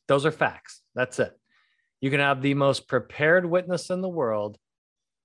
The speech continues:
that can massively fail at deposition or trial, largely due to these three psychological factors or some combination of them, which is why, you know, the,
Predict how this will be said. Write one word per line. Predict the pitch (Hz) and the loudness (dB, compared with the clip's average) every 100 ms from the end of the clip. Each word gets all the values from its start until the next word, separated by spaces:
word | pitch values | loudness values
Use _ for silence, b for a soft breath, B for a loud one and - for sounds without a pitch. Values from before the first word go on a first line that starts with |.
| _ _ - | _ _ -6
that | 123 | -6
can | - 117 113 | -6 -8 -6
massively | 113 117 123 127 - 120 120 | -4 0 0 0 -2 -6 -6
fail | - 113 107 107 107 | -4 -2 0 0 -4
at | - | -4
deposition | 131 131 123 123 110 135 | -2 -2 -2 -6 -4 -6
or | |
trial, | 117 - 101 95 95 - b b b b _ _ _ | -6 -4 -4 -4 -10 -14 b b b b _ _ _
largely | 123 123 120 135 117 | 0 2 2 -2 -2
due | 110 | -2
to | 110 107 | -6 -6
these | 110 107 101 - - _ _ _ _ _ _ _ _ _ _ - - | -4 -4 -6 -12 -18 _ _ _ _ _ _ _ _ _ _ -20 -12
three | - 143 | -2 0
psychological | 135 135 120 113 113 107 - 110 | 0 0 0 0 0 -2 -6 -8
factors | 113 107 104 107 101 | -4 -4 -6 -10 -8
or | |
some | - 110 | -6 -6
combination | 104 113 107 101 113 156 - 107 | -4 -4 -4 -4 -2 -2 -4 -8
of | 95 92 | -8 -8
them, | 101 104 B B B B B | -10 -12 B B B B B
which | 131 135 | -6 -4
is | 117 | 0
why, | 120 113 113 | 2 2 2
you | 110 - _ _ | -2 -8 _ _
know, | 123 113 | -6 -4
the, | 110 | -6